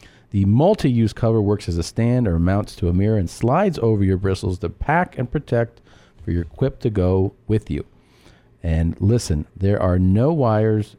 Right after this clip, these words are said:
or clunky charges. It runs for three months on a single charge. And for me, I think the very best part of Quip is that the brush heads are automatically delivered on a dentist-recommended schedule every three months for just five dollars.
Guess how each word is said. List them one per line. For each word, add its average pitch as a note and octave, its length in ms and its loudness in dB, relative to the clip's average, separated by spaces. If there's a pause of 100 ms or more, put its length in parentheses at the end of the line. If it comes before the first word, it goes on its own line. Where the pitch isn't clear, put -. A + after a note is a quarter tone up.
(100)
or F#2+ 220 0
clunky A2+ 420 -2
charges. E2+ 440 -2
It E2+ 100 -2
runs G2+ 300 0
for F2 160 -4 (200)
three D#3 380 2
months B2 680 0 (160)
on F#2 120 0
a E2+ 80 0
single A2+ 520 0
charge. F2+ 500 -2 (500)
And F2+ 180 0
for G#2+ 100 -2
me, G#3+ 440 4 (280)
I G#2+ 80 0
think G#2+ 160 0
the F2 120 2
very A#2+ 340 2
best B2+ 300 -2
part A2+ 200 0
of G#2+ 140 -2
Quip G2+ 340 -2
is F2+ 140 -2
that F2+ 140 -4
the E2 60 -4
brush A2 380 -2
heads G#2 240 -2
are F2 140 -2 (100)
automatically A#2+ 640 2
delivered G2+ 480 0 (500)
on E2+ 60 -6
a D#2+ 100 -2
dentist-recommended G2+ 960 0
schedule F#2 440 -2
every C3 440 2 (140)
three A#2+ 240 2
months G2+ 300 0
for - 100 -6
just F#2 240 -4
five F#2+ 340 0
dollars. E2+ 360 -4